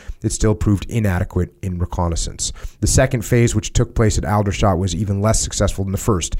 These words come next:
In-, infantry advanced without the use of cover. This is a nightmare. Reconnaissance was poor. No digging in of trenches was permitted, allegedly for fear of damaging the downs, the fields that they're on.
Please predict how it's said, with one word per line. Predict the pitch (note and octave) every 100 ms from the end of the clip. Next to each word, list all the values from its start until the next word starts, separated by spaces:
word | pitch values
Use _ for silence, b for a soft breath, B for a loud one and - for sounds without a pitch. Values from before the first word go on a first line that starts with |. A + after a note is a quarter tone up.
| B B B -
In-, | B2 C3+ -
infantry | C3 D3+ E3+ D#3+ D3+ D3+ -
advanced | C3+ A2 B2 B2 B2+ -
without | A2+ A2+ B2+ C3+
the | C3
use | A2+ B2+ A#2+
of | C3+ -
cover. | D3 A#2 F2+ - _ _ _ _ _ _ _ _ _ _ _ _ _ _ _ _ _ _ _ _ _
This | F#2+ E2
is | F2+
a |
nightmare. | G#2 A2 - E2 D2 B B B
Reconnaissance | - B2+ B2+ B2+ B2 C3+ B2+ - - -
was | A#2+ -
poor. | - B2+ G#2+ C#2+ - B B B B
No | A2 C#3+ E3+
digging | - E3+ D#3+ E3+
in | D3+ D3+ C#3+ C3+ -
of | B2 G#2+
trenches | - C#3+ C#3 - A2+
was | A2 A2 A2+
permitted, | - F#3+ A#3+ C3 B2
allegedly | D#3 A3 F#3 C#3
for | C3
fear | C3+ C#3+ C#3
of | A#2 A2
damaging | B2 B2+ A#2 A2 G#2+
the | G#2+
downs, | G#2 G2+ D#2+ D2
the | -
fields | F2 A2 F#2 C#2+
that | D#2 -
they're | D#2+
on. | D2+ -